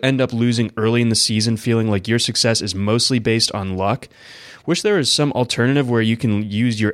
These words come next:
actual fantasy sports knowledge as opposed to relying on whether a team wins or loses?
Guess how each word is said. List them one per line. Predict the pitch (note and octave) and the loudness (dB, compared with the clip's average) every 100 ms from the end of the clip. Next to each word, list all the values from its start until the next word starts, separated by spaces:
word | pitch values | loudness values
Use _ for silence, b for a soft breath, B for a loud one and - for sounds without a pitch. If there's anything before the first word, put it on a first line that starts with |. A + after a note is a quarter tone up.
| - | -2
actual | A#2 - D3 C#3 | -4 -2 -2 -2
fantasy | B2+ B2 B2+ - | 0 0 0 -2
sports | - B2+ C3 | -2 0 0
knowledge | B2+ C#3 C3 | 2 0 0
as | G#2+ | -4
opposed | G#2 B2 A#2 - | -2 -2 0 0
to | |
relying | G#2+ G2+ G#2 G#2+ G#2 | 0 2 2 0 0
on | G2 | -2
whether | G#2 G#2 | 0 0
a | F#2+ | -2
team | - A2+ G#2+ G2+ | -2 -2 -2 -2
wins | A2 G#2 A#2 A2 | -2 0 2 0
or | G#2 | -2
loses? | F#2 G2+ B2+ D#3 E3+ | -2 0 0 0 -2